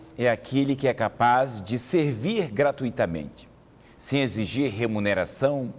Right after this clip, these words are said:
monetária, sem exigir dinheiro.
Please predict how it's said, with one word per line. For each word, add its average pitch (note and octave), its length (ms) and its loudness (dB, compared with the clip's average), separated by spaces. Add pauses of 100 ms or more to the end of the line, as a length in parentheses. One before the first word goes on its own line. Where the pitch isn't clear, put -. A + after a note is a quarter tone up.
(120)
monetária, F#2 1000 -2 (1500)
sem B2 220 -2
exigir G#2 420 -2
dinheiro. F2+ 560 0